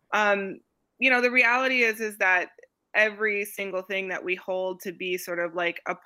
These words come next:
part of the American dream was fought for and won by people organizing their communities and taking collective action. And so, um, you know, I feel very blessed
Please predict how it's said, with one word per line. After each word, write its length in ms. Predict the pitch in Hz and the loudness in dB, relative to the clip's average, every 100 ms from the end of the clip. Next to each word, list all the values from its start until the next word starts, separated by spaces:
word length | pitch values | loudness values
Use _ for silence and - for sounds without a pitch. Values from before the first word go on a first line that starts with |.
| - | -6
part 300 | 185 180 - | 0 0 0
of 160 | 175 160 | -4 -2
the 140 | 175 | -4
American 520 | 175 170 170 - 160 | -2 -2 -2 -4 -8
dream 460 | 170 165 175 196 214 | -8 -6 -4 -4 -4
was 360 | 175 165 - - _ _ _ _ _ - - | -6 -6 -10 -12 _ _ _ _ _ -16 -2
fought 260 | 185 175 - - | 2 2 2 -4
for 440 | 185 175 165 165 - | -2 2 4 2 2
and 220 | 170 170 | -2 -2
won 320 | 160 160 185 | -2 -2 -2
by 160 | 165 165 - | 2 0 0
people 280 | 190 170 - | -8 -6 -4
organizing 720 | 170 170 170 160 165 170 165 | -4 -2 -2 -2 -4 -6 -6
their 140 | 160 | -8
communities 640 | - 175 160 165 160 165 160 | -8 -10 -10 -8 -6 -4 -6
and 120 | 160 | -8
taking 380 | 196 165 175 175 | -8 -6 -6 -8
collective 440 | 170 165 156 160 156 | -6 -4 -4 -6 0
action. 600 | - 160 - 202 196 190 | 2 2 -2 -6 -4 -6
And 200 | 170 170 | -8 -8
so, 400 | - 156 151 160 _ _ _ _ - | -4 -2 -2 -6 _ _ _ _ -4
um, 340 | 180 160 156 - | -2 -2 -6 -10
you 140 | 196 | -6
know, 180 | 185 147 - | -4 -4 -2
I 260 | 175 175 180 | 0 0 -2
feel 120 | 175 | -4
very 280 | 165 165 156 - | -2 0 -2 0
blessed 460 | 175 165 175 - | 0 2 -2 -10